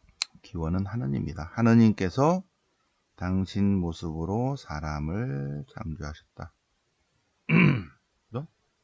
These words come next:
음. 하느님 모상대로 인간이 창조되었다. 여섯 번째 날. 그리고 일곱 번째 날 어떻게 했다고요?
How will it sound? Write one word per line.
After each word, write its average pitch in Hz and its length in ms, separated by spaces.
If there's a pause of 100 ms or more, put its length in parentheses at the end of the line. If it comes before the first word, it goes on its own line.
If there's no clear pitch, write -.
(180)
음. 80 220 (1040)
하느님 131 400
모상대로 95 720
인간이 85 420
창조되었다. - 1200
여섯 82 260
번째 78 280
날. 67 280
그리고 101 920 (680)
일곱 104 360
번째 120 240
날 113 100
어떻게 87 220
했다고요? 73 400